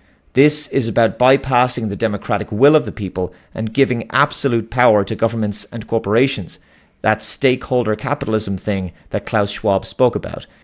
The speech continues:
which is effectively a form of corporate fascism. So later in the article, they show this image of all the areas in which the digital I D would be used and integrated into our lives and the world around us.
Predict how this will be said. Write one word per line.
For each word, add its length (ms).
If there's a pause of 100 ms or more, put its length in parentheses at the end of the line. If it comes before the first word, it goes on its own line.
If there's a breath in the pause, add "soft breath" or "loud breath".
(120 soft breath)
which 160
is 140
effectively 560
a 80
form 320
of 120
corporate 540
fascism. 720 (380 soft breath)
So 160
later 320
in 100
the 140
article, 400
they 140
show 260
this 220
image 420 (160 soft breath)
of 160
all 160
the 180
areas 480
in 120
which 260
the 60
digital 440
I 140
D 460 (180 soft breath)
would 160
be 80
used 460
and 180
integrated 720
into 300
our 120
lives 560
and 160
the 60
world 300
around 320
us. 260